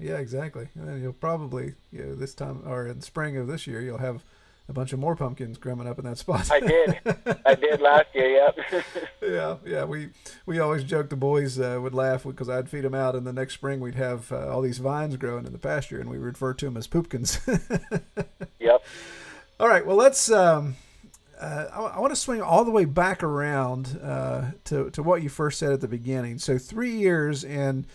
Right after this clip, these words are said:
Speaker 1: in turning this into a business with the goal of making it a full-time, uh, income opportunity for one of you. Are you at that point right now?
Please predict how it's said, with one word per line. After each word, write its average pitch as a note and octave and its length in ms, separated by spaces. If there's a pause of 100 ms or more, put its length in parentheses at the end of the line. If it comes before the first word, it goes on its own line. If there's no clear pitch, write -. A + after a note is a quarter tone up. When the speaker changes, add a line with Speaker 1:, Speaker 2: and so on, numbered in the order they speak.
(240)
Speaker 1:
in C3+ 120
turning F#3 300
this D3+ 180
into C#3+ 300
a C3 60
business C3 460
with F3 280
the D#3 100
goal C#3+ 520
of B2 180
making C3+ 420
it B2 300 (400)
a D3+ 60
full-time, C#3 920
uh, A#2+ 300 (100)
income D3 600
opportunity B2+ 580
for B2 320
one B2+ 320
of A#2+ 100
you. A2+ 160
Are C#3+ 160
you F3+ 240
at A#3 240
that G3+ 200
point G3+ 260
right G3+ 160
now? G3 240